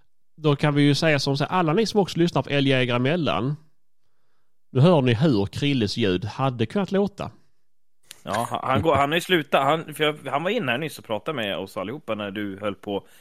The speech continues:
Speaker 2: sätta ihop din data som är från åttionio eller någonting.
Speaker 1: Åttionio.
Speaker 2: Ja, nej, men då, då vet du det, han, de skulle ju, de poddar ju nu samtidigt som oss.
Speaker 1: Mhm.
Speaker 2: Men, eh,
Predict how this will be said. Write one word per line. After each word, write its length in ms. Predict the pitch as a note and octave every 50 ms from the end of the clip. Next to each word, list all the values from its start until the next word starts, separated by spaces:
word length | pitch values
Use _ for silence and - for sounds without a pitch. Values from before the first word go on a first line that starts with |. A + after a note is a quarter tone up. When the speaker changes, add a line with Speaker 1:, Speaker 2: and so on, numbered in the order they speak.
| _ _ _ _ -
Speaker 2:
sätta 240 | - A2 - - G#2+
ihop 240 | A2 G#2 - - - -
din 220 | - G#2 G2+ G#2 G2+
data 400 | B2+ A2+ F#3+ A#3+ C4 A#3 D#3 C#3
som 160 | - - - - C4+ C4+ - - C4 B3+ B3+ - G2+
är 40 | G2+
från 520 | - A2 G#2+ G2+ F#2+ - A3 G#3+ G#3+ G3 D#3+ - - -
åttionio 540 | A#2+ A#2 - - A#2 A2+ A#2 A2 G2+ G#2 G#2
eller 40 | G2+ E3+
någonting. 180 | D#3 C3+ - G#2+ B2+ B2
Speaker 1:
Åttionio. 720 | A#2+ A#2+ B2 C3 A#2+ G#2+ F#2+ F#2+ F#2+ G#2+ A2 G2+ G#2+ G#2 - - - - - - - - - -
Speaker 2:
Ja, 280 | - C#3+ D3 C#3+ D3 - C#3+
nej, 240 | D3 D#3 D#3+ D#3+ C#3+
men 140 | C#3+ C#3
då, 180 | C3+ C3 C3 C3
då 320 | C3 C#3+ C#3+ D3 C#3+ C#3+
vet 320 | C3+ C#3 C3 C3 - - -
du 100 | B2+ B2
det, 180 | B2 A#2+ A#2
han, 240 | A#2 B2+ C3 C3 B2
de 160 | C3 C#3 C#3
skulle 180 | B2+ - C#3 C3+
ju, 80 | B2+ A#2+
de 180 | C#3 D3+ D3+
poddar 280 | - D3 C3 A#2 A#2 A2+
ju 60 | A#2+
nu 140 | B2+ A2+ F#2+
samtidigt 500 | - A2+ G#2 G2+ - - G#2+ G2+ A2+ -
som 120 | - A2+
oss. 260 | D#2 C2+ - - -
Speaker 1:
Mhm. 180 | D3+ D3 D3 C3+
Speaker 2:
Men, 320 | - - G#2+ G#2 G2 F#2+
eh, 540 | G2+ G2+ G2+ G2 G2 F#2+ F#2+ F#2+ F#2 F#2 F#2